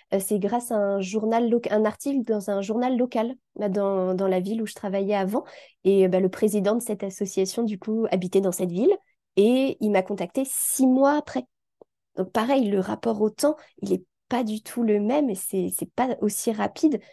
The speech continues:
Mais par contre, une fois, en effet, que le besoin est là et ils avaient besoin, en effet, de quelqu'un pour les épauler, euh, dans l'association. La preuve, je travaille toujours avec eux aujourd'hui et c'est, euh, c'est ma plus belle collaboration a-, actuellement, euh, de, en durée aussi.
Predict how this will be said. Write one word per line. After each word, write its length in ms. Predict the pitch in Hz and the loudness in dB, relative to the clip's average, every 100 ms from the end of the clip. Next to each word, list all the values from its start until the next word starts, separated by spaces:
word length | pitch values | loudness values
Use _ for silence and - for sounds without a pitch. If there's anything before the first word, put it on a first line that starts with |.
| _ - | _ 0
Mais 100 | 196 | 2
par 240 | 190 - | 0 0
contre, 320 | 269 302 - - | 2 2 -2 -4
une 180 | 208 196 | -4 -4
fois, 280 | - 240 | 2 4
en 120 | 240 196 | 4 0
effet, 280 | 185 240 | -2 -4
que 120 | 240 202 | -2 -2
le 80 | |
besoin 520 | 180 196 202 202 233 233 | 0 0 0 0 0 2
est 200 | 208 202 | 2 2
là 220 | 226 240 _ _ | 0 -2 _ _
et 80 | 185 | -4
ils 140 | 185 | -2
avaient 220 | 185 190 | -2 -2
besoin, 560 | 170 175 196 196 202 214 | -2 -2 -2 -2 -2 -4
en 80 | 202 | -4
effet, 220 | 185 196 | -6 -10
de 80 | - | -8
quelqu'un 400 | 190 185 220 214 | -6 -6 -6 -8
pour 160 | - | -6
les 200 | 180 185 | -6 -4
épauler, 500 | 185 - 196 190 208 | -6 -4 -4 -2 -2
euh, 60 | - | -4
dans 120 | 190 | -4
l'association. 640 | 190 185 190 185 185 269 285 - _ - | -4 -4 -8 -6 -4 -2 -4 -10 _ -4
La 120 | 170 | -2
preuve, 180 | 240 254 | -2 -4
je 60 | |
travaille 280 | - 185 185 | -4 -4 -4
toujours 280 | 208 196 208 | -4 -4 -4
avec 320 | 190 185 - | -4 -6 -2
eux 40 | 214 | -2
aujourd'hui 500 | 190 185 202 277 226 | -2 -4 0 0 0
et 60 | |
c'est, 300 | - - 208 | -2 -4 -4
euh, 340 | 185 - - 185 | -4 -6 -6 -8
c'est 240 | - 190 | -10 -4
ma 160 | 185 190 | -2 -2
plus 180 | - 185 | -2 0
belle 180 | 214 | 0
collaboration 600 | 208 196 185 185 190 - | -2 -6 -6 -6 -8 -8
a-, 160 | 220 - 185 | -8 -6 -8
actuellement, 480 | 185 - 220 254 247 - - _ _ 190 | -10 -4 0 0 -2 -10 -20 _ _ -2
euh, 280 | 185 - - 175 | -2 -2 -6 -4
de, 140 | 175 - | -4 0
en 100 | 185 | 0
durée 460 | 185 190 190 247 | 2 2 4 4
aussi. 420 | 202 196 - 226 | 2 -4 -8 -8